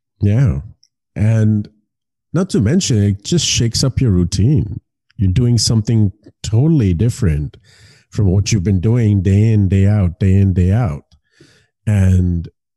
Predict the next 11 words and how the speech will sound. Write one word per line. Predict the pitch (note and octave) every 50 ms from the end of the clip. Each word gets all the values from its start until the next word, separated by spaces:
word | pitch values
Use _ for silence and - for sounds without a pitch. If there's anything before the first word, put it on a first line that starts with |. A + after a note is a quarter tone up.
| _ _ _ _ _ _ _ _ _ _ _ _ _ _ _ _ _ _ _ _ _ _ _ _ _ _ _ _ - - - _ _ _ _ _ _ _ _ _ _
there, | A#2 A#2 C3+ B2+ A#2
there | A#2 A#2 C#3+ C#3
are |
certain | C3 - - F3+ F#3+ G3 G#3 F#3 C#3
things | - D#3+ D3+ C3 A2 G#2+
about | A2+ G#2 A2 G#2
routine | F#2+ F#2 G2 G#2 F#2+ - - A#2+ A2+ G#2 G2+ F#2
that | G#2 F#2+
are | F#2+ F#2+
really | F#2 F2+ G2 G2 F#2+ F2+ F2+ E2+
good. | D#2+ E2+ F2 D#2 C#2+ D2+ B2+ - -